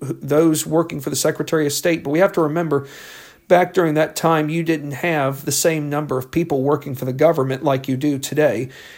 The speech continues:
It's probably fair to say that, um, I wanna say for the Secretary of War, there may have been only five or six people working for him.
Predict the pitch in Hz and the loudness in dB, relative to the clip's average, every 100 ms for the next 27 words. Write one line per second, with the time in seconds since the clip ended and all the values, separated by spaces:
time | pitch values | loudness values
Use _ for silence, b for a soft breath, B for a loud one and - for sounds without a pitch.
0 | B 175 - 196 190 170 175 156 - 170 | B -4 2 6 6 6 2 2 2 2
1 | 165 151 143 139 165 147 131 117 b b | 4 2 -2 0 2 4 2 -4 b b
2 | b b _ - 156 226 233 196 175 165 | b b _ -6 -2 0 2 0 0 -2
3 | - 175 175 - 165 143 131 143 165 180 | -2 0 -2 0 0 0 -2 0 2 2
4 | 175 - b b b b - 156 175 175 | 0 -6 b b b b -2 0 2 2
5 | 180 151 170 165 151 139 165 156 127 - | 0 2 0 0 -2 -2 -2 -2 -2 -4
6 | 160 - - 165 127 123 147 143 139 107 | -4 -6 -4 -4 -2 -2 -2 -4 -8 -10
7 | 101 110 92 95 | -10 -10 -12 -14